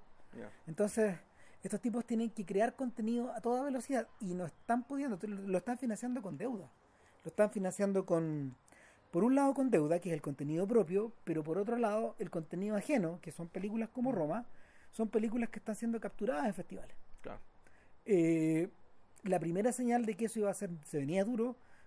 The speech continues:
Speaker 2: fue hace un par de años cuando Netflix empezó a atrapar como moscas las películas de Sundance.
Speaker 1: Ya.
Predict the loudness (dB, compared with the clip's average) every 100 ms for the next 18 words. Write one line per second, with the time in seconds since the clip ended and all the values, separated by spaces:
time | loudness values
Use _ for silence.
0 | 0 0 0 0 2 4 4 2 0 -4
1 | -2 -4 -4 -8 -8 -10 -8 -4 2 6
2 | 6 6 2 -2 -2 -4 -2 -4 -2 -2
3 | -2 -6 -6 -4 -4 -4 -6 -6 -6 -8
4 | -8 -2 2 4 4 0 -6 -8 -10 -10
5 | -12 -12 -8 -8